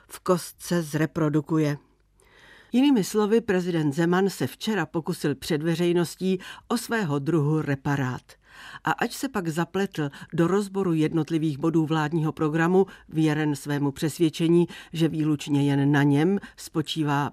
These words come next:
břemeno odpovědnosti za celý stát, protože to stejně nikdo jiný nesvede, přece jen se k obrysům své vize dostal.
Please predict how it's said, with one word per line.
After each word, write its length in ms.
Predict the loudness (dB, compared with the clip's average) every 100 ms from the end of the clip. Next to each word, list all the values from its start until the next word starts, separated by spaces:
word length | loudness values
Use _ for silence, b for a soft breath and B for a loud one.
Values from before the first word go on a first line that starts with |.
| -8
břemeno 460 | -4 0 0 -2
odpovědnosti 760 | -4 -4 -2 0 0 0 -2 -4
za 120 | -4
celý 300 | -2 -2 -2
stát, 360 | -4 -2 0 -2 B B -14
protože 360 | -8 -6 -6
to 120 | -6
stejně 380 | -8 0 4 6
nikdo 260 | 4 4 4
jiný 260 | 6 6
nesvede, 500 | 6 4 2 4 4 2 B B B B B
přece 400 | -2 0 0 0
jen 160 | -2 -2
se 180 | -2 -2
k 80 |
obrysům 600 | 0 -2 0 -2 -2 -2
své 280 | -2 -4 -4
vize 280 | -2 -2 -2
dostal. 640 | -2 -4 -4 -6 -4 -4